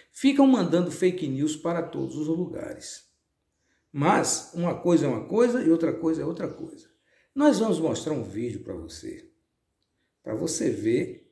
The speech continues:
a falta de piedade do governo Bolsonaro.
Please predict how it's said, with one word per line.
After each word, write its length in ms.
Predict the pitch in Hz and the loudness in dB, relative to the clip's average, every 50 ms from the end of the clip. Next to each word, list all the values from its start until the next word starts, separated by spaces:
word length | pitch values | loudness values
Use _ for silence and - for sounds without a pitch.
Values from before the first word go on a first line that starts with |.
| _ _ - | _ _ -8
a 100 | 143 139 | -8 -8
falta 480 | - - - 160 175 - - - 175 | -8 -4 0 0 0 0 0 0 -2
de 160 | 156 151 165 | -2 0 -2
piedade 1200 | 160 - - - - - 214 247 277 277 240 165 117 113 110 120 135 175 208 226 180 139 143 131 | -6 -8 -10 -18 -18 -6 0 4 6 6 6 4 0 -2 -2 0 2 2 2 0 -2 -4 -6 -6
do 140 | - 110 104 | -6 -6 -4
governo 420 | 101 95 85 95 95 92 92 87 | -4 -6 -6 -6 -8 -10 -10 -12
Bolsonaro. 560 | 82 82 82 - - - - - - - - | -14 -16 -16 -16 -18 -18 -18 -16 -16 -18 -18